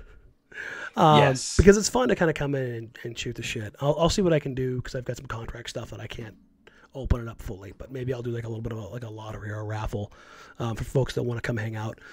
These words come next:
Speaker 1: Um, because that's, like, the most fun part of this, this whole process right now, I think, Brandon, is just sitting around shooting the shit, watching the game together. Would you agree?
Speaker 2: Yep. Yeah.
Speaker 1: 'Cause talking about a post game sucks,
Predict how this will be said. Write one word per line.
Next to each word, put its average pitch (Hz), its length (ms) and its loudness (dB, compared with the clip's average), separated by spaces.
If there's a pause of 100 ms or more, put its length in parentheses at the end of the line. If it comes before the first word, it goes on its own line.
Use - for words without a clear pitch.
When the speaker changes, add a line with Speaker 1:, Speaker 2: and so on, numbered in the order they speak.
(200)
Speaker 1:
Um, 151 180 10
because 180 260 12
that's, 220 300 12 (200)
like, 190 180 10
the 175 80 8
most 147 240 4
fun 131 160 0
part 127 220 -2
of 113 40 -8
this, 113 200 -6 (120)
this 156 160 0
whole 131 140 0
process 135 420 2
right 156 140 4
now, 156 180 6
I 151 80 4
think, 151 180 2
Brandon, 156 360 2 (640)
is 131 100 -4
just 135 160 -2
sitting 139 160 -2
around 131 220 -4
shooting 139 180 -4
the 135 60 -10
shit, 143 320 -4
watching 131 320 -8
the 123 60 -8
game 127 200 -2
together. 143 400 2 (200)
Would 143 120 -2
you 131 60 -2
agree? 131 160 2
Speaker 2:
Yep. 110 200 4 (440)
Yeah. 98 340 4
Speaker 1:
'Cause - 140 4
talking 247 300 12
about 175 120 10
a - 40 2
post 143 200 2
game - 140 -10
sucks, - 400 -10